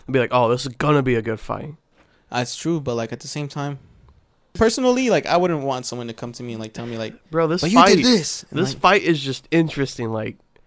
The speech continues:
Speaker 1: this dude, Logan's massive. Floyd is short. But Floyd's also fifty and oh. Logan's oh and two.
Speaker 2: <laughs> One zero fights.
Speaker 1: One zero fights,
Speaker 2: Lost
Speaker 1: lost
Speaker 2: two.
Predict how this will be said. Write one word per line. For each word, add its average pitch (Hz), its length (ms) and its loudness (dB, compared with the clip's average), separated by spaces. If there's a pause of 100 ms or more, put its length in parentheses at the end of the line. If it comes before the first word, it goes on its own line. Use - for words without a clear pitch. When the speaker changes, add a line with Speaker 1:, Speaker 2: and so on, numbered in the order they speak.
(180)
Speaker 1:
this 160 140 -4
dude, - 240 -8
Logan's 180 420 2
massive. 123 540 -4
Floyd 160 320 -2
is 151 80 -4
short. 120 480 -4
But 147 100 -2
Floyd's 185 360 2
also 170 280 2
fifty 147 400 0
and 127 100 2
oh. 127 320 -4
Logan's 160 540 2
oh 156 200 6
and 120 120 0
two. 113 360 -4 (460)
Speaker 2:
<laughs> 381 520 -4 (1900)
One 151 200 2
zero 147 280 8
fights. 135 560 2 (640)
Speaker 1:
One 151 220 6
zero 165 220 4
fights, 139 340 4
Speaker 2:
Lost - 0 - (180)
Speaker 1:
lost 127 120 4
Speaker 2:
two. 120 240 2